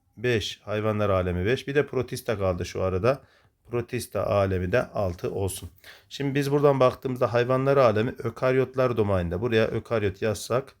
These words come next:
bu iş olur. Peki ebe gümeci var. Burada bir bitki bakan. Bitkiler çiçekli bir bitki olduğuna göre bu da ökaryottur arkadaşlar.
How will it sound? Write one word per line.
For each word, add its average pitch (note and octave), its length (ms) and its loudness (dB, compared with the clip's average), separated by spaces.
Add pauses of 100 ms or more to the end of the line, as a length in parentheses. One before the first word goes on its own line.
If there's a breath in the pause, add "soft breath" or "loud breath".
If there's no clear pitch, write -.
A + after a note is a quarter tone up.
(480)
bu G#2+ 140 0
iş B2 140 -6
olur. G#2 440 -2 (920 soft breath)
Peki C3 420 0
ebe A#2 220 4
gümeci C3 320 2
var. G2 180 2
Burada G#2 240 0
bir F#2+ 80 -8
bitki G#2+ 280 -4
bakan. A#2+ 380 -2
Bitkiler A2 500 0
çiçekli A#2+ 420 -6
bir A#2+ 80 -8
bitki A#2 240 -4
olduğuna A2+ 300 0
göre F#2+ 220 0
bu A#2+ 100 -2
da A#2+ 100 2
ökaryottur F2+ 680 -4
arkadaşlar. F#2 760 -4